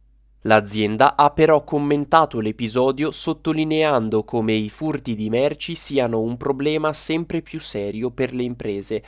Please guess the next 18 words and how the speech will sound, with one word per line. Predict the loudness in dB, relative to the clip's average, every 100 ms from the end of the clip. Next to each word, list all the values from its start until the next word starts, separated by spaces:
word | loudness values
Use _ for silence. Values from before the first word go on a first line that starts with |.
| -14 0
anche | 0 2 -2
se | -2 -2
in | -4 -4
questo | -6 -4 -6 -2
caso | 0 0 0 0
la | 2
vicenda | 2 0 -4 -4 0 0
si | 0 -2
è | -2
conclusa | -2 -6 -6 -10 -6 -8 -8
positivamente. | -8 -8 -8 -8 -6 -6 -6 -12 -14 -14 -14 _ _ _ _ _ _ _ _ _ _ _ _ _ _ _ _ _ _ _ _ _ _ _ _ _ _ _ _ _ _ _ _ _ _ _ _
Esteri. | 6 6 0 -4 -6 -10 _ _ _ _ _ _ _
Lo | -2 -2
stop | 2 2 2 -2 -2
a | 2 2
Pizzaballa | 2 -4 2 4 8 8 8 6 2
e | 2 0
Yelpo, | 2 -2 -2 -6 -8 -10